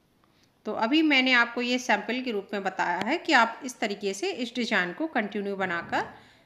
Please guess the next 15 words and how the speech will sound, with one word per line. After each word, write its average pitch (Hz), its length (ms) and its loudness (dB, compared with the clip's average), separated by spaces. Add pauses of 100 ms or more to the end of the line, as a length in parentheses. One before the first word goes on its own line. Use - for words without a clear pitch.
(180)
काफ़ी 208 300 2
बड़ी 220 320 2
चटाई 226 400 2
लेटने 220 440 0
के 214 160 -4
लिए, 202 260 0
बैठने 196 420 0
के 185 140 -6
लिए 185 220 -4
बना 330 260 4
सकते - 400 -8
हैं 180 100 -4
अपनी 214 220 -4
साड़ियों 156 480 -2
से। - 220 -12